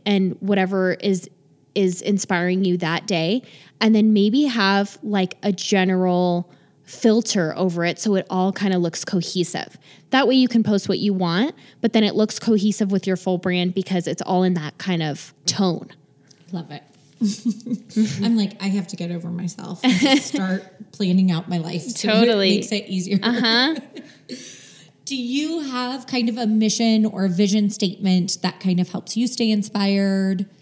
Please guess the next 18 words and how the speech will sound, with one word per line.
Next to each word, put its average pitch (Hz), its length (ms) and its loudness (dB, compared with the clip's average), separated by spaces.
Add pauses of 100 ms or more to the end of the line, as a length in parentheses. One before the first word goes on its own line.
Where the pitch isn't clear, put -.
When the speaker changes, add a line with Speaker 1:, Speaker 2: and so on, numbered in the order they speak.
(560)
Speaker 2:
or 170 720 0 (160)
a 196 100 0
company 240 480 0
mission 220 340 0
and 208 80 2
vision 196 400 0
statement 180 400 -4
that - 140 -4
you 180 160 0
and 175 100 0
your 170 120 -2
sister 170 320 -6
have? - 280 -8 (180)
Speaker 1:
Um, 311 380 0 (100)
I 277 120 -2
think 370 400 -2
our 330 200 0
main 208 840 0